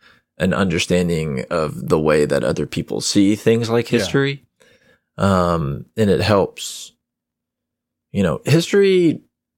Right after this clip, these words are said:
Speaker 1: on the one hand, in our sort of, like, po-, in his, in hi-, not to get too into meta historiography and academic
Speaker 2: No, we're doing it.
Speaker 1: arguments,
Speaker 2: Let's
Speaker 1: but in
Speaker 2: fucking
Speaker 1: our
Speaker 2: go.
Speaker 1: sort of, like,
Speaker 2: Guns
Speaker 1: po-
Speaker 2: out.
Speaker 1: <laughs> Good.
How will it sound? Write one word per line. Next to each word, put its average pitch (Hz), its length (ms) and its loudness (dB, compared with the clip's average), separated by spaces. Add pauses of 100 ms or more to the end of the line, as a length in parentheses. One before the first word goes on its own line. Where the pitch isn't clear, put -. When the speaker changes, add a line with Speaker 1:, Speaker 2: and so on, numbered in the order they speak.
(260)
Speaker 1:
on 117 140 4
the 107 60 4
one 110 200 4
hand, 120 460 0
in 107 180 2
our 98 100 2
sort 107 200 2
of, 92 80 -4
like, 95 220 -2
po-, 101 200 2
in 104 220 0
his, 107 200 2
in 107 140 0
hi-, - 300 0
not 104 200 2
to 95 80 2
get 82 220 -2
too 95 160 0
into 92 140 2
meta 92 240 4
historiography 90 1080 0
and 85 140 2
academic 95 400 0
Speaker 2:
No, 135 80 4
we're 139 80 4
doing 135 200 2
it. - 20 0
Speaker 1:
arguments, 117 180 -4
Speaker 2:
Let's - 140 4
Speaker 1:
but - 40 2
in - 60 4
Speaker 2:
fucking 107 40 4
Speaker 1:
our 117 80 4
Speaker 2:
go. 123 40 4
Speaker 1:
sort 117 140 4
of, 107 100 0
like, - 220 -2
Speaker 2:
Guns 131 240 4
Speaker 1:
po- 135 40 4
Speaker 2:
out. 127 180 -2 (380)
Speaker 1:
<laughs> 117 640 2 (500)
Good. - 240 2